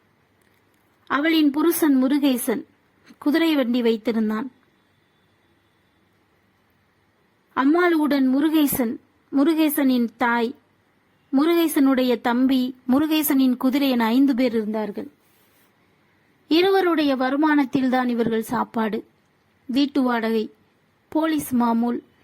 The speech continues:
முருகேசன் தம்பி திருட்டுத்தனமாக கஞ்சா அடிக்க காசு, எல்லாம் இதற்குள்தான். எல்லோரும் ஏகதேச குடியர்கள்தான். அன்றைக்கு முருகேசனுக்கு ஒரே குஷி.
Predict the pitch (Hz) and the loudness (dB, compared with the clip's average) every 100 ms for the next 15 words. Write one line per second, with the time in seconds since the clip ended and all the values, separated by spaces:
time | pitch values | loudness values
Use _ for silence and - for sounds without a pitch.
0 | _ _ _ _ 269 330 370 349 - 285 | _ _ _ _ 2 2 2 2 0 -2
1 | 262 269 262 269 247 277 294 277 294 269 | -2 0 2 0 0 -2 -2 -2 -4 -2
2 | 247 247 262 269 240 240 240 240 269 233 | 0 2 2 0 -2 -2 -2 0 -2 -2
3 | 226 240 233 220 214 - - - _ _ | -6 -8 -6 -6 -6 -8 -12 -12 _ _
4 | - 226 262 262 226 240 233 240 226 214 | -4 0 0 0 -2 -2 -4 -4 -4 -6
5 | - _ _ _ _ _ _ _ _ _ | -8 _ _ _ _ _ _ _ _ _
6 | _ _ _ _ _ _ _ 269 269 311 | _ _ _ _ _ _ _ -2 0 2
7 | 339 320 277 262 302 294 247 - 226 - | 2 2 4 2 2 0 -2 -2 -4 -2
8 | 226 233 226 220 214 220 277 - _ _ | 0 0 0 -4 -6 -8 -8 -16 _ _
9 | _ _ _ _ _ _ _ _ _ _ | _ _ _ _ _ _ _ _ _ _
10 | _ _ _ _ _ - 294 330 311 320 | _ _ _ _ _ -4 0 0 0 2
11 | 285 320 370 370 - 262 254 277 247 233 | 4 4 2 2 2 0 -2 -2 0 0
12 | 247 247 220 - | -2 -4 -6 -6